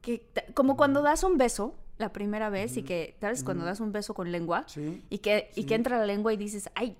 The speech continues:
Speaker 1: qué extraña la
Speaker 2: Ajá.
Speaker 1: lengua, es una lengua de
Speaker 2: Sí.
Speaker 1: alguien más". ¿Sabes? Así un cuerpo que entra dentro de tu cuerpo, eso fue raro. O sea, me acuerdo que fue así como de, "Ah, caray,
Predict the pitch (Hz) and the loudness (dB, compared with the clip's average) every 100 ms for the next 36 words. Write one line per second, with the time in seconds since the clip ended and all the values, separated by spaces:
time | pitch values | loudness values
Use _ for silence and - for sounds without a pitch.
0 | - - - - 226 220 226 214 165 185 | -20 -20 -18 -6 -2 0 0 0 0 0
1 | 185 190 185 180 180 202 214 202 185 190 | 2 4 6 4 2 0 -2 -2 -2 -2
2 | 185 180 185 185 - 220 262 233 208 220 | -2 0 -2 -4 -2 2 2 0 -2 -2
3 | 220 233 208 214 214 180 185 196 185 180 | 2 6 6 4 -4 -2 -2 -2 -2 -2
4 | 175 175 175 190 180 208 240 - 208 202 | -4 -6 -2 -2 0 -2 -4 -2 -2 -2
5 | 247 427 - - - - 208 190 - - | -2 -4 -8 -18 -12 2 4 4 -4 -10
6 | - - 240 220 202 226 240 226 226 214 | -16 -4 0 0 2 2 2 -2 -4 -4
7 | 233 226 208 - - 240 - - 214 | -4 -2 -2 -4 -6 -8 -8 -8 -6